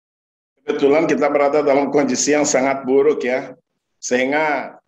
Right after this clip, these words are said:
kita mengarahkan fokus kepada kita. Jelas kita setiap pertandingan kita menjalankan itu adalah sebuah kesempatan untuk kita bangkit ya. Kita tidak arahkan fokus kita khusus kepada Persib Bandung ya. Kita motivasi untuk kalahkan mereka. Motivasi kita adalah,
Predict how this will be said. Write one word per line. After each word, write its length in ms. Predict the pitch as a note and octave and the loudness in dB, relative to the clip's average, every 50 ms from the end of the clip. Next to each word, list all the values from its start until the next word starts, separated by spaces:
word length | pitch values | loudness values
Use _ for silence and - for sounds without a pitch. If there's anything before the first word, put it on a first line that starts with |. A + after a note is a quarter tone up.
| _ - | _ -14
kita 240 | C#3 C#3 C3+ D#3+ | -8 -4 -4 -2
mengarahkan 560 | E3 E3 D#3+ D#3 D3+ D3 D3 C#3 C#3+ D3+ C#3 C#3 | -2 -2 -4 -2 -2 -4 -4 -4 -4 -8 -8 -8
fokus 400 | - C#3 C#3+ D3 C#3+ C3 A#2 - | -8 -8 -8 -8 -8 -12 -12 -10
kepada 320 | D3+ C3 - B2+ B2 C3 | -10 -6 -6 -4 -4 -4
kita. 400 | B2+ C3 A#2 - - G#2 G2+ G2 | -6 -6 -12 -10 -8 -8 -8 -6
Jelas 320 | G2 B2+ B2 C#3 C#3+ C#3 | -6 -4 -4 -2 -4 -4
kita 320 | - C#3 A#2+ - C#3 C3 A#2+ | -10 -14 -14 -12 -12 -12 -12
setiap 400 | - B2+ A2 - C#3+ C3+ C3+ - | -14 -16 -14 -10 -10 -10 -10 -10
pertandingan 480 | - C3 B2 B2+ B2 A#2 A#2 A#2+ A#2+ | -12 -12 -8 -6 -6 -6 -4 -4 -4
kita 240 | A#2 A#2 A2 - A#2+ | -4 -6 -4 -4 -4
menjalankan 640 | A2+ A#2 A2 G#2 G#2+ A#2 G#2+ G#2+ G2+ G2+ - A2 A2 | -2 -2 -4 -4 -4 -4 -4 -4 -6 -6 -6 -8 -8
itu 160 | G#2 - C3+ | -6 -4 -4
adalah 320 | B2+ B2+ A#2+ A#2+ A#2+ A#2+ A#2+ | -2 -2 -2 -2 -4 -4 -6
sebuah 320 | - A2+ G#2+ A#2+ B2 B2 | -6 -8 -8 -8 -8 -8
kesempatan 640 | B2 A#2 - B2+ B2+ - - A#2+ A#2 - C3 C3 B2 | -10 -8 -8 -10 -10 -8 -10 -12 -8 -6 -6 -6 -6
untuk 160 | - B2+ A#2+ | -8 -8 -10
kita 240 | - B2 - - A2 G2+ | -10 -8 -6 -6 -6 -6
bangkit 480 | G#2 A#2+ A#2+ A#2+ A#2+ - C3 - - _ | -6 -8 -8 -8 -8 -10 -10 -10 -10 _
ya. 160 | F#2+ G2+ G2+ _ _ _ _ _ _ _ _ _ _ _ | -18 -20 -20 _ _ _ _ _ _ _ _ _ _ _
Kita 240 | - A#2 G2+ - C#3+ | -10 -4 -2 0 -2
tidak 320 | C#3 - C#3 B2 B2+ B2+ B2 | 0 -2 -2 -2 -2 -2 -2
arahkan 320 | B2 A#2+ - - B2 A#2+ - - | -4 -4 -6 -6 -8 -8 -8 -8
fokus 320 | - A#2+ A#2 - B2+ - | -8 -8 -6 -6 -10 -10
kita 480 | - A#2 - - A#2+ A#2+ A#2 - - - | -10 -12 -8 -4 -4 -4 -4 -6 -8 -6
khusus 720 | D3+ D#3 D3+ - - F3+ F3+ F3+ - - - - - _ _ _ _ _ _ _ _ _ | -6 -6 -6 -6 -8 -8 -8 -6 -8 -8 -10 -12 -16 _ _ _ _ _ _ _ _ _
kepada 560 | - B2 - B2+ B2 A#2 C3 C3 - - - | -8 -6 -4 -6 -4 -4 -4 -6 -6 -10 -14
Persib 480 | - - A#2+ - - - D3 C#3 - - | -12 -12 -12 -12 -10 -8 -8 -8 -6 -6
Bandung 400 | B2 C3 B2+ B2 B2+ A2 G2+ G#2+ | -4 -4 -2 -2 -2 -4 -4 -6
ya. 160 | A2+ B2 B2 | -6 -8 -10
Kita 560 | - A2+ G2+ - B2 A#2+ A#2 A2 F#2+ - - - _ _ | -12 -12 -6 -4 -4 -4 -4 -6 -8 -12 -18 -20 _ _
motivasi 640 | - A#2 A2+ - C3 A#2 A#2+ A#2+ A#2 - - C3 B2 | -10 -8 -4 -4 -4 -2 -2 -4 -4 -4 -6 -8 -8
untuk 160 | - B2+ - | -8 -10 -10
kalahkan 240 | - A2+ A2+ A2+ B2+ | -8 -8 -8 -6 -6
mereka. 320 | A#2+ A#2+ A2+ A2+ A2+ A#2+ A2 | -6 -6 -6 -6 -6 -6 -6
Motivasi 480 | A#2 A#2+ A#2+ D3 C#3 C#3+ C#3 - D#3 | -6 -6 -6 -4 -6 -6 -6 -6 -10
kita 320 | C#3 C#3+ C3+ - F3+ F3 E3 | -10 -12 -12 -8 -8 -6 -6
adalah, 400 | D#3 C#3 C#3 C#3 C#3 B2 A2 | -4 -6 -4 -4 -6 -6 -8